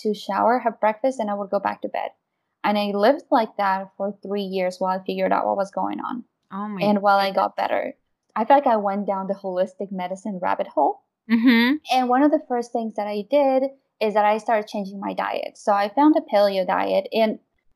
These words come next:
Speaker 1: the other thing that I did that I wish I had done sooner is hired somebody to help me out. So I hired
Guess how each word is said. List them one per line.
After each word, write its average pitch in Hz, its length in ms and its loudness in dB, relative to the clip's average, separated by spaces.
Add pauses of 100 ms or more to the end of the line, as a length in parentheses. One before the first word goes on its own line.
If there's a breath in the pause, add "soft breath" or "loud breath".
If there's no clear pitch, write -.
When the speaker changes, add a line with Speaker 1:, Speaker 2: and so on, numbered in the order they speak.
(160)
Speaker 1:
the 220 300 2
other 277 240 6
thing 214 240 -4
that 190 120 0
I 190 100 0
did 180 380 -2
that 180 100 0
I 180 100 0
wish 254 280 4
I 262 100 -2
had 190 140 -6
done 180 140 -12
sooner 196 440 -6
is 185 160 -6 (160)
hired 233 420 2
somebody 190 580 -4
to 214 80 -8 (120)
help 190 180 2
me 196 320 -8
out. - 360 -4 (160)
So 175 460 2
I 185 160 2
hired 202 640 0